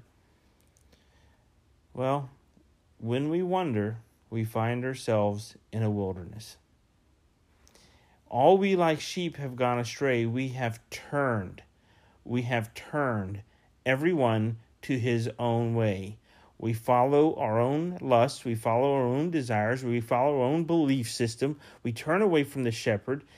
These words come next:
and the Lord hath laid on him the iniquity of us all.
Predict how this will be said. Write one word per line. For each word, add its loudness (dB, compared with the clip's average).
and -2
the 0
Lord 2
hath 0
laid 2
on 0
him 0
the 2
iniquity 0
of 2
us -4
all. 2